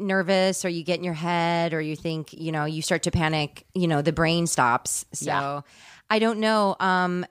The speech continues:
Speaker 1: he's
Speaker 2: You have never obviously been on the receiving end of that.
Speaker 1: Well, you know what? There were a couple moments.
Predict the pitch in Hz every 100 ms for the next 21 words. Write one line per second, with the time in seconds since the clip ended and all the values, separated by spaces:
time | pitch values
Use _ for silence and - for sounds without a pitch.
0 | - 170 - 214 214 214 214 - - 202
1 | 208 170 165 147 147 143 131 110 127 -
2 | 127 120 147 131 156 147 151 170 147 147
3 | 135 139 117 135 - - 202 190 175 165
4 | - 208 196 196 190 196 214 214 190 196
5 | 185 185 160 156 156 156 - -